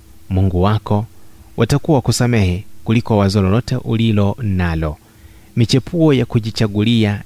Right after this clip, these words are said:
inakoma unapokuwa na unyenyekevu,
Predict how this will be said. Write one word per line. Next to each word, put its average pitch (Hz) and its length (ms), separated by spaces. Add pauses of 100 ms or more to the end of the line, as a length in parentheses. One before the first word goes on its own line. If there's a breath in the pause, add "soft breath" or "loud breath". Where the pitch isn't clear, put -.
(120)
inakoma 120 760
unapokuwa 113 840 (360 loud breath)
na 117 100
unyenyekevu, 110 800